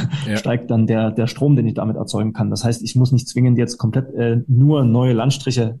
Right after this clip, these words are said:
Speaker 1: äh, äh, äh, erschließen, um dann darauf Wind-, Wind-, Windräder bauen zu können.
Speaker 2: Okay, dann, was, was ich mich frage, du sagst gerade Solar,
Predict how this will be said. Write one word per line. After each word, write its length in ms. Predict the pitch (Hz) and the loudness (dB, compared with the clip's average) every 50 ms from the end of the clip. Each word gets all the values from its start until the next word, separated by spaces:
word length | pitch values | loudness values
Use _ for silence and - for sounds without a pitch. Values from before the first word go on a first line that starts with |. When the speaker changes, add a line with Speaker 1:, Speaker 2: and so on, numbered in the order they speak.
| - - | -8 -4
Speaker 1:
äh, 60 | 110 | -2
äh, 1040 | 117 117 117 107 104 - - 110 110 110 113 113 - - - 117 113 113 113 113 104 | 0 0 0 -2 -4 -6 -6 -4 -4 -2 -2 -4 -4 -4 -2 -2 -2 0 -2 -2 -4
äh, 220 | - - 117 113 113 | -4 -4 -4 -2 -2
erschließen, 580 | - - 123 - - 127 120 - - 131 127 | -4 -4 -6 -4 -2 -2 0 2 2 2 2
um 180 | 123 117 117 113 | 2 2 0 -2
dann 220 | 110 113 113 117 | 0 -2 -2 -2
darauf 300 | 113 113 107 117 123 - | -2 -2 -4 -4 -2 -2
Wind-, 100 | 123 131 - _ - | -4 -4 -4 _ -6
Wind-, 340 | 123 117 110 123 123 180 - | -4 -2 0 0 -2 -2 -2
Windräder 400 | 120 117 135 135 131 117 113 113 | 0 0 0 0 0 -2 -2 -2
bauen 240 | 107 - 107 113 110 | -2 -2 -2 -2 -2
zu 140 | - 123 - | -4 -6 -4
können. 260 | - 117 120 135 127 131 - - _ _ - | 0 2 2 2 2 -2 -8 -18 _ _ -10
Speaker 2:
Okay, 180 | 113 95 107 | -6 -6 -4
dann, 160 | 101 104 104 98 - _ _ - | -4 -4 -6 -6 -10 _ _ -4
was, 280 | 104 104 98 - - | -4 -4 -4 -2 -4
was 100 | 110 104 | -6 -4
ich 120 | 143 143 156 | -2 -2 -2
mich 100 | 160 135 | -4 -2
frage, 300 | - 135 135 139 135 127 | -2 -4 -2 -2 -2 -4
du 80 | 107 | -4
sagst 280 | 98 110 104 - - - | -4 -4 -6 -6 -10 -12
gerade 300 | 107 107 98 101 117 131 | -8 -4 -2 0 0 0
Solar, 560 | 95 92 95 87 87 92 113 139 165 185 - | 0 0 0 0 0 -2 -2 -4 -4 -6 -8